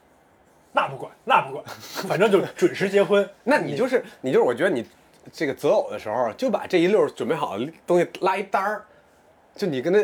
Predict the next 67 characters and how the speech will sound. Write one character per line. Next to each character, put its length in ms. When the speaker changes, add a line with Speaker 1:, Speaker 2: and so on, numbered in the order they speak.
Speaker 2:
人 180
家 140
比 100
如 60
说 100
相 220
亲 100
的 80
时 80
候 120
都 160
说 280
：“哎， 120
你 140
喜 100
欢， 140
你 100
喜 120
欢 100
吃 160
什 100
么 80
呀？ 100
你 120
在 140
哪 60
儿 100
工 120
作？ 220
你 100
喜 120
欢 80
看 120
什 60
么 60
电 100
影？” 80
不， 260
你 120
就 100
说 180
：“这 140
么 80
结 100
婚 160
行 220
不 80
行？” 260
他 180
要 100
一 100
开 100
始 80
就 60
说 100
：“不 120
行， 200
你 60
走。” 300
Speaker 1:
结 180
婚 300
Speaker 2:
出 60
去。 80
Speaker 1:
S 40
O 40
P。 180
Speaker 2:
对。 180